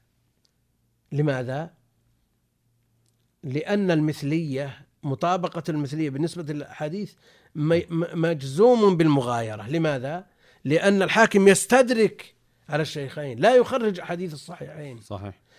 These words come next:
Speaker 1: فهذه مغايرة م-،
Speaker 2: من كل وجه.
Speaker 1: من كل وجه. يبقى الكلام في الرواة، هل هم،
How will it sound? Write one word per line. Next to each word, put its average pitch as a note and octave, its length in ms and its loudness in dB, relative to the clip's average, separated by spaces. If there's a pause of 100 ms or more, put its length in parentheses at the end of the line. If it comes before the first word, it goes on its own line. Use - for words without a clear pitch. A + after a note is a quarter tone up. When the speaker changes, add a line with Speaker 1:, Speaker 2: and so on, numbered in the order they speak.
(140)
Speaker 1:
فهذه G3 640 6
مغايرة F3 580 6
م-، E3 500 -6
Speaker 2:
من A2 220 -8
كل C#3 200 -8
وجه. A#2+ 180 -4
Speaker 1:
من G#3 100 4
كل A#3+ 200 2
وجه. D#3 260 -2 (260)
يبقى A3 580 6
الكلام G#3+ 380 2
في F#3 60 -2
الرواة، E3 520 0 (1000)
هل G#3 220 2
هم، F3 340 0